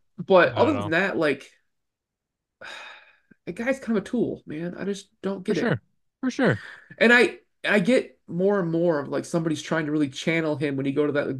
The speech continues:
Speaker 1: bluesy, like, New Jersey rock.
Speaker 2: Yep.
Speaker 1: And it bugs the piss out of me. So, like, that one, I just really just, meh.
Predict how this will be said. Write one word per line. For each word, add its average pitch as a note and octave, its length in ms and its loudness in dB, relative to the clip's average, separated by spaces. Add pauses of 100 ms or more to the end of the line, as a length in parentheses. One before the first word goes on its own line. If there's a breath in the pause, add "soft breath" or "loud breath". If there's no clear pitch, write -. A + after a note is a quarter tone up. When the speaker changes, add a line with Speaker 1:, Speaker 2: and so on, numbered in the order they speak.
Speaker 1:
bluesy, D3+ 540 2
like, C#3 240 2 (760)
New D3+ 220 -4
Jersey D3 440 0
rock. C3+ 580 -6 (760)
Speaker 2:
Yep. B2 240 0 (960)
Speaker 1:
And D#3 100 -2
it C#3 140 -4
bugs C3+ 240 0
the - 80 -10
piss - 300 -6
out - 120 -6
of - 80 -12
me. C3+ 160 -12
So, C3+ 240 0
like, D3 180 0
that F#3 260 6
one, A3 100 6
I E3+ 80 4
just D#3+ 200 -2 (100)
really D#3+ 320 2
just, C3 240 -8
meh. D3+ 260 0